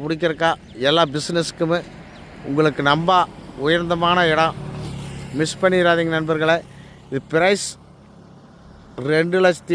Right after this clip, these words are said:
எழுபதாயிரம் ரூபா சொல்கிறேன் அப்படிங்க. ரொம்ப பிஸியான ரோட்டில் மிஸ் பண்ணிடாதீங்க. இந்த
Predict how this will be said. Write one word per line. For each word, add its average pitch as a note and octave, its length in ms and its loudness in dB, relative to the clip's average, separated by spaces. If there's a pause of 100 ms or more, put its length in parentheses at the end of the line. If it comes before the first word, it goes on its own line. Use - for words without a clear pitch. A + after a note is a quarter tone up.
எழுபதாயிரம் E3 420 4
ரூபா F3+ 200 2
சொல்கிறேன் E3 280 2
அப்படிங்க. E3 280 0 (180)
ரொம்ப D#3 300 0
பிஸியான E3 440 -2
ரோட்டில் D#3+ 260 -2 (720)
மிஸ் D#3 260 -2
பண்ணிடாதீங்க. E3+ 580 2 (460)
இந்த F#3+ 280 2